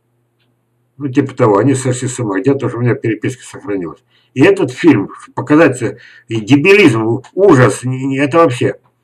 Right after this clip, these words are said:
И вы знаете, я начал наслаждаться.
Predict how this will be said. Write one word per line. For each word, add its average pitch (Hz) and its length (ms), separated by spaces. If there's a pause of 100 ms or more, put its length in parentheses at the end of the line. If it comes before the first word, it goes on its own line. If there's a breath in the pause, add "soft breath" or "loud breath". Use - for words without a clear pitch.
(440 soft breath)
И 113 80
вы 135 140
знаете, 139 540 (420 soft breath)
я 143 200
начал 139 400
наслаждаться. 110 920